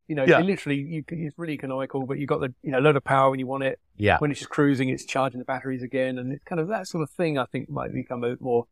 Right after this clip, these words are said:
Speaker 1: I think pure, pure electric, just, yeah, for long distance stuff. And
Speaker 2: It's
Speaker 1: off-road.
Speaker 2: hard, yeah. It's hard
Speaker 1: Never
Speaker 2: for,
Speaker 1: been
Speaker 2: yeah,
Speaker 1: yeah.
Speaker 2: it's hard, yeah. And maybe that eventually becomes hydrogen or,
Speaker 1: Yeah, I
Speaker 2: or
Speaker 1: think hydrogen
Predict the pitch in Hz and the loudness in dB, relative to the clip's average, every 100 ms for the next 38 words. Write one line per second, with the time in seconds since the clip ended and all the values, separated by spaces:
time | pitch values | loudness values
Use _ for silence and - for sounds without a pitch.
0 | _ _ _ - 180 165 147 131 107 _ | _ _ _ -10 -8 -2 2 2 0 _
1 | _ - 120 117 117 110 - 120 _ - | _ -4 -2 -2 -6 -10 -14 -16 _ -12
2 | 117 101 120 110 104 101 - - - 107 | -10 -10 -10 -10 -10 -14 -16 -14 -10 -10
3 | - 101 131 - 165 98 98 120 101 - | -10 -2 -2 2 2 2 4 4 2 2
4 | 113 113 131 113 104 101 98 117 127 156 | 4 4 0 0 0 0 -2 -2 2 4
5 | 110 95 - 147 98 98 131 113 120 175 | 4 2 2 4 4 2 2 2 0 0
6 | 233 202 170 151 123 123 - 131 120 - | 0 4 4 4 4 0 0 -4 -4 -6
7 | 120 - 117 113 113 123 120 120 110 113 | -6 0 0 0 -4 -2 -2 0 2 2
8 | 123 107 - 131 113 | 2 0 0 -2 -2